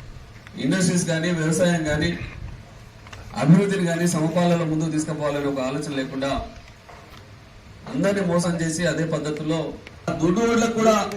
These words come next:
ఐదు వందల రూపాయలు క్వింటాల్కు బోనస్ ఇవ్వాలని, ఏదైతే రెండు లక్షల రూపాయలు మీరు తక్షణమే ఒకేసారి డిసెంబర్ తొమ్మిది నాడే మాఫీ చేస్తామని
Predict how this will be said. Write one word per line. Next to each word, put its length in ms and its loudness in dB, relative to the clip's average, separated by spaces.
ఐదు 200 0
వందల 200 0
రూపాయలు 380 -2
క్వింటాల్కు 580 -2
బోనస్ 440 0
ఇవ్వాలని, 440 0
ఏదైతే 520 4
రెండు 160 4
లక్షల 360 4
రూపాయలు 340 6
మీరు 160 0
తక్షణమే 540 0
ఒకేసారి 540 0
డిసెంబర్ 420 0
తొమ్మిది 300 0
నాడే 220 0
మాఫీ 280 -2
చేస్తామని 540 -4